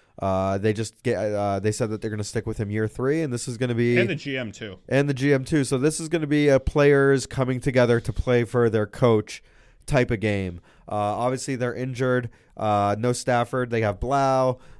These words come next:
Speaker 1: uh, or Blow or whatever his name is. Uh, so I think the team's gonna come together. I think the defense is actually gonna put on a pretty spectacular performance, and they're gonna play for Patricia.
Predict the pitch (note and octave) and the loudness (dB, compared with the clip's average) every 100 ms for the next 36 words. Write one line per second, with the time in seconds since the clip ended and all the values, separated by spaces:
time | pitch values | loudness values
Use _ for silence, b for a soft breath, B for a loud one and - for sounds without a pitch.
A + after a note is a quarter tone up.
0 | - A2+ G#2+ G#2 G2+ G#2 G2+ A#2+ B2 A#2+ | -6 -2 2 2 0 -2 -2 0 2 4
1 | B2 A#2 A#2+ A#2+ A#2+ A#2+ A#2 A2+ A#2+ A#2 | 2 2 2 0 0 0 -2 -4 -4 -4
2 | A#2 A#2 b b b - A#2 A2+ A#2 - | -4 -6 b b b -2 0 2 0 2
3 | F3+ F3+ F#3 G#3 G3 F3 - E3+ D#3+ D#3 | 6 6 6 0 -6 -8 -2 0 0 -2
4 | C#3 C#3+ C3+ B2+ B2+ B2+ A#2+ b - B2 | -2 -2 0 2 4 4 0 b -4 -2
5 | C#3+ C3+ B2 C3 C#3+ B2 A#2+ A#2 C3 A#2+ | 0 -2 -2 -4 -4 -6 -4 -4 -6 -8
6 | A2+ B2 A#2 G#2+ B2 A#2 - A2+ B2+ A2+ | -4 -4 -4 -4 -4 -6 -6 -6 -4 -2
7 | A#2+ A2 A2 - A#2 A2+ A2+ A2 A#2 A#2+ | -4 -6 -6 -4 -4 -2 -4 -6 -8 -6
8 | D3 D#3 D3 D3 C#3+ A#2+ B2 C3+ C#3 A2 | -4 -4 -2 -2 -4 -6 -4 -4 -2 -4